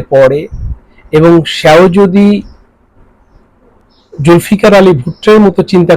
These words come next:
করে যে আমরা দরকার হয় ঘাস খেয়ে বাঁচবো,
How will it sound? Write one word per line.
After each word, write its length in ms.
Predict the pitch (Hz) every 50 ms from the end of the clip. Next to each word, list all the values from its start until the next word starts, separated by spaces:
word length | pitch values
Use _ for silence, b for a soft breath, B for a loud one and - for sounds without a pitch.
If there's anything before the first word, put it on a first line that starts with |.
| 165
করে 160 | 170 160 156 156 151
যে 60 | 151 156 151
আমরা 140 | 156 160 160 156 151 135 143
দরকার 320 | 147 151 151 - - 175 170 165 -
হয় 160 | 185 196 233 - _ _ _ _ _ _ _ _ _ _ _ _ _ _ - - - - - - 123 -
ঘাস 280 | - 165 180 208 214 - - -
খেয়ে 200 | - - 170 143 135 131
বাঁচবো, 440 | 127 127 127 127 127 127 - -